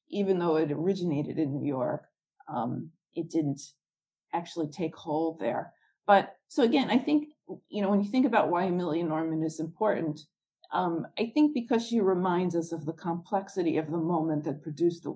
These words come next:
movement for women's rights. And one of the people who said that actually was Margaret Fuller in, um, Women of the Nineteenth Century. She, she said of Norman's trial, she said,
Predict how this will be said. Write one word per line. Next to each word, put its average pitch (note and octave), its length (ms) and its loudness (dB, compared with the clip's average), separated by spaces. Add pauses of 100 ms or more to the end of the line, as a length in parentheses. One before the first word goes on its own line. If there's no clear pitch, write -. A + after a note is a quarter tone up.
movement D#3+ 400 -4
for F3+ 100 -6
women's D#3 380 -2
rights. D#3+ 220 -2
And G3 120 0
one C#4 120 4
of D#4+ 60 6
the C#4+ 80 2
people A3+ 300 -2
who D#3+ 80 -2
said A3 220 -2
that E3 140 -2
actually E3+ 360 -2
was D3 180 -6
Margaret D3+ 380 -6
Fuller - 400 -6 (360)
in, - 380 -8
um, C3 420 -4 (420)
Women D#3+ 280 -2
of - 80 -8
the D3 80 -2
Nineteenth D#3+ 420 -4
Century. E3+ 480 -4
She, D3 220 -6 (140)
she E3 260 -4
said F3 500 0
of E3 320 0
Norman's D#3 360 0
trial, D3 240 2
she - 120 -8
said, D#3+ 320 -4